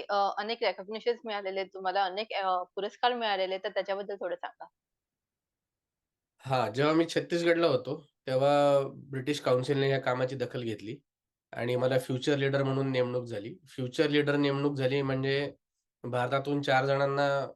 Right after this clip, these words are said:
Speaker 2: अ, युकेला पाठवलं जातं, ज्याच्यामध्ये युके प्राईम मिनिस्टरच्या घरी एक व्हिजिट होते आणि युके पार्लमेंटमध्ये तीन दिवस तुम्हाला प्रेझेंटेशन असतात. तर फ्युचर लीडर म्हणून थोडीशी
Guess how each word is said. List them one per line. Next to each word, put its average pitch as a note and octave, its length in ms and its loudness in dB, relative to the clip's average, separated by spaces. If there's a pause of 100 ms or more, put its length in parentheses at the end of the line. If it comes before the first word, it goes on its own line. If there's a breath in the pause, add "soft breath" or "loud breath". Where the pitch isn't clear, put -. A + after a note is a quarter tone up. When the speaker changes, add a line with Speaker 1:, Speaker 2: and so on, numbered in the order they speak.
(240)
Speaker 2:
अ, C3+ 100 -8 (760)
युकेला C#3+ 360 0
पाठवलं B2+ 340 2
जातं, A#2+ 280 -2 (680)
ज्याच्यामध्ये C3 840 2 (240)
युके B2 320 -2
प्राईम B2 260 2
मिनिस्टरच्या B2+ 460 -2
घरी B2 200 -2
एक A#2 100 -4
व्हिजिट A#2 320 -4
होते A2+ 280 -4 (300)
आणि A#2 280 -4 (960)
युके B2+ 260 -2
पार्लमेंटमध्ये B2+ 680 0
तीन B2 240 -6
दिवस B2 260 0
तुम्हाला B2 260 -2
प्रेझेंटेशन A#2 520 -4
असतात. A2 320 -8 (100)
तर A#2 120 -6
फ्युचर B2+ 340 -4
लीडर B2+ 240 -2
म्हणून B2+ 320 0
थोडीशी B2 280 -4